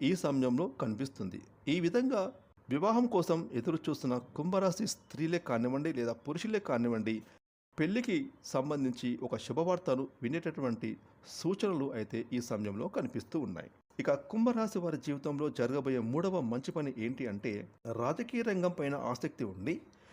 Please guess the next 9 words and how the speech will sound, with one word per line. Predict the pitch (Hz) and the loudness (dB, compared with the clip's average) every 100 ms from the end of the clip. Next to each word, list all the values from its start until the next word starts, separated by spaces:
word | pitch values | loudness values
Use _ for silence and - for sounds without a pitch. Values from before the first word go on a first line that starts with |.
| - _ | -20 _
ఎన్నో | 135 190 262 | 0 2 4
రోజులుగా | 226 185 156 143 113 - - | 4 2 0 2 0 -4 -2
పార్టీలో | 151 175 202 170 135 - - _ _ - | -2 0 0 2 0 -2 -12 _ _ -6
పనిచేస్తూ, | 123 127 135 131 - 127 127 - | 0 0 0 -2 0 -2 -2 -6
పార్టీకి | 135 170 226 - 139 | -4 -2 -4 -4 -4
సేవలు | - 127 127 151 147 | -4 -2 0 0 -2
చేస్తూ, | 123 113 127 123 123 - - - - - - | -6 -4 -2 -2 -4 -18 -20 -20 -20 -10 0
పార్టీ | 135 190 - 220 185 - - - 104 | 2 2 0 -2 -2 -4 -16 -16 -8
వారిని | 107 147 151 | -2 0 0